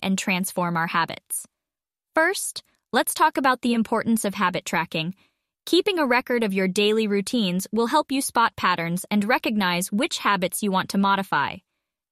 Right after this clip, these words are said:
This is where a personal habit tracker, like the Ultimate Habit Tracker, comes in super handy. With this nifty tool, you can easily monitor your habits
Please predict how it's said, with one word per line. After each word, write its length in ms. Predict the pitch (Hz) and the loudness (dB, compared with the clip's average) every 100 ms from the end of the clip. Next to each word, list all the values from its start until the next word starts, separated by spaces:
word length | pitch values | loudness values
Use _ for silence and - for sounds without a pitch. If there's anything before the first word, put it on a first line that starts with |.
| _ | _
This 160 | - 339 | -2 0
is 140 | 453 | 0
where 240 | 269 240 226 | 2 2 2
a 80 | 196 | -2
personal 480 | - 240 - 233 | -2 -2 0 0
habit 340 | 214 220 196 185 | 0 0 0 -2
tracker, 460 | - 165 - 156 196 _ - | -2 -2 -2 -6 -6 _ -2
like 200 | 226 214 | -2 0
the 140 | 240 - | -2 0
Ultimate 380 | 285 - 220 | 0 2 0
Habit 340 | 185 208 196 175 | 2 0 0 -2
Tracker, 500 | - 165 - 160 190 _ _ | -2 -2 -2 -6 -8 _ _
comes 300 | - 277 269 | -2 2 2
in 160 | 240 233 | 2 2
super 420 | - - 220 202 | 0 -2 0 0
handy. 520 | 202 202 196 156 160 - _ _ _ | 0 2 0 -2 -6 -14 _ _ _
With 220 | 233 269 | 0 0
this 240 | - 403 - | 0 0 2
nifty 340 | 294 - 277 | 0 0 -4
tool, 480 | - 220 190 175 185 - _ - | -2 0 2 2 -2 -8 _ -2
you 100 | 254 | 0
can 160 | 294 247 | 0 0
easily 400 | 277 285 311 311 | 0 0 0 0
monitor 460 | 247 208 220 220 214 | 2 2 2 0 0
your 160 | 196 | 0
habits 580 | 196 165 165 151 - - | 0 0 0 -2 -4 -12